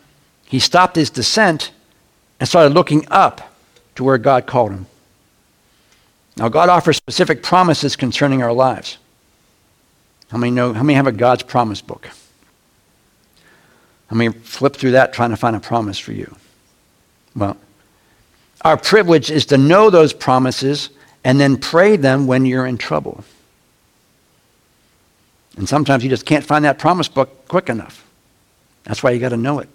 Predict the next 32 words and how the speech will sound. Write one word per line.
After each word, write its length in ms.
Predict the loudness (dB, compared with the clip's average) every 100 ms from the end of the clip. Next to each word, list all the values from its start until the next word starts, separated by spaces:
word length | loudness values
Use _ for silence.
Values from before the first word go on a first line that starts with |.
| _ _ _
up 140 | -16 -14
here. 280 | -14 -14 -18 _ _ _ _
You 120 | -4
gotta 80 | -2
know 180 | 0
what 160 | -2 -4
God's 260 | -6 -6 -4
word 220 | -4 -4
says, 180 | -6 -10
what 100 | -10
the 80 |
promises 520 | -8 -4 -2 -4 -8 -12
are, 180 | -16 -20 _ _ _ _ _
and 160 | -6 -6
pray. 440 | -2 -2 -2 -8 -20 _ _ _ _ _ _ _ _ _
Jonah 240 | 0 2
didn't 240 | 2 2 2
actually 300 | 0 -2 0
have 420 | 2 2 0 -8 _ _ _ _
an 120 | -2
Old 160 | 0 0
Testament 380 | 0 0 0 0
with 120 | -2
him 100 | 0
in 100 | -2
the, 200 | -4 -6
in 100 | -2
the 80 | -2
fish. 340 | -2 -6 -6 -8 -10 -20 _ _ _ _ _ _ _ _ _ _
He 120 | -2
knew 240 | 0 0
it. 220 | -2 -10